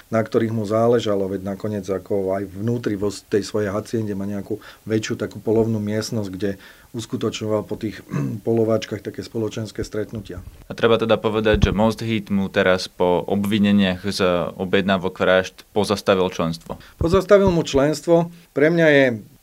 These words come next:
Speaker 1: dosť nepochopiteľná situácia, že politická strana sa ako keby nezaujíma veľmi o činnosť nejakého svojho starostu.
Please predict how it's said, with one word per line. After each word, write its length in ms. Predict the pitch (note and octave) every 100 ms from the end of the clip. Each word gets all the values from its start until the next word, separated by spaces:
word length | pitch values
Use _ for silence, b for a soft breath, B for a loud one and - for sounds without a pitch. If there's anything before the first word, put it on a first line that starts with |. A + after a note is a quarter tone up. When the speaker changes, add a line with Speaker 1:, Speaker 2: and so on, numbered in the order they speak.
| _
Speaker 1:
dosť 260 | B2 C3+ B2 B2+
nepochopiteľná 760 | B2+ C3 C3+ G2 A2 B2 A2+ G#2+
situácia, 800 | - A#2 C3 B2 A#2 - A#2 A2+
že 280 | G2 A2 G2+ -
politická 560 | A#2+ B2 B2 A2+ -
strana 640 | A2+ - G#2+ A2 A#2 A2 G#2+ B
sa 240 | - - G#2
ako 160 | G2+
keby 240 | A2 A#2+ A#2
nezaujíma 640 | A2+ A#2 C3 A#2+ A#2 A2+
veľmi 480 | G#2 A2 A#2 A#2 A2+
o 360 | A2+ G#2+ G#2 F#2+ _ _ _ -
činnosť 380 | - A#2+ A#2 G2+
nejakého 400 | A2 A2 A#2+ A2+
svojho 360 | G#2 A2 A2 A2
starostu. 720 | - G2+ G#2 G#2 - A#2+ B2